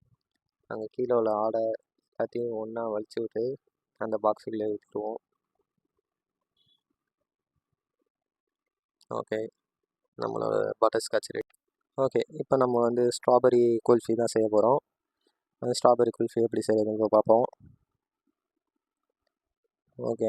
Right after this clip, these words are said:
நல்லா மிக்ஸ் பண்ணிக்கோங்க. பால் நல்லா திக்காவே இருக்கட்டும். நல்லா பால் திக்கா இருந்தா தான் உங்களுக்கு ஸ்ட்ராபெர்ரி மில்க் ஷேக் வரும். ஓகே, இப்போ ஸ்ட்ராபெர்ரி எசன்ஸ் ஊத்திக்க வேண்டியதான். நான் ஸ்ட்ராபெர்ரி எசன்ஸ் நாலு, நாலு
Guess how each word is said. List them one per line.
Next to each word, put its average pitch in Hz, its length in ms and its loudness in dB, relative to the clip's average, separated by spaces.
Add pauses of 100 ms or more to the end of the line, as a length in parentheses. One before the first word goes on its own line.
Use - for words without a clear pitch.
நல்லா 113 240 0
மிக்ஸ் - 200 -14
பண்ணிக்கோங்க. 110 360 0 (120)
பால் 120 260 2
நல்லா 110 160 0 (100)
திக்காவே 117 380 0
இருக்கட்டும். 110 420 -6 (1900)
நல்லா 120 240 -2
பால் 117 220 -4
திக்கா 123 220 0
இருந்தா 117 240 0
தான் 123 100 0
உங்களுக்கு 117 300 2
ஸ்ட்ராபெர்ரி 113 420 0
மில்க் 107 180 -10
ஷேக் 113 240 -2
வரும். 104 240 -2 (2000)
ஓகே, 117 180 -2
இப்போ 113 180 0
ஸ்ட்ராபெர்ரி 113 380 2
எசன்ஸ் 113 320 -6
ஊத்திக்க 107 260 -6
வேண்டியதான். 104 340 -6 (300)
நான் 113 180 0
ஸ்ட்ராபெர்ரி 120 380 4
எசன்ஸ் 120 220 -4 (120)
நாலு, 113 240 0 (1600)
நாலு 113 160 -2